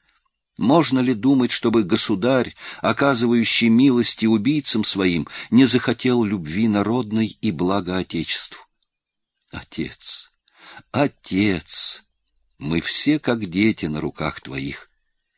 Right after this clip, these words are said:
Я в Бога не веровал, а вот оно, чудо Божье. Помазанник Божий, родимый царь-батюшка, красное солнышко.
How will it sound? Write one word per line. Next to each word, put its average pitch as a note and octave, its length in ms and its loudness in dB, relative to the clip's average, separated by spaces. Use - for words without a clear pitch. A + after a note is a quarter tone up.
Я A#2 300 4
в F#2 160 -4
Бога A2 360 2
не G#2 140 2
веровал, G#2 640 0
а F#2 140 -2
вот C#3 260 -2
оно, G#2 240 -2
чудо E2+ 480 -2
Божье. F2 600 -4
Помазанник A2 800 2
Божий, F2 800 -2
родимый G2+ 600 2
царь-батюшка, - 1000 -4
красное G2+ 760 -8
солнышко. - 800 -10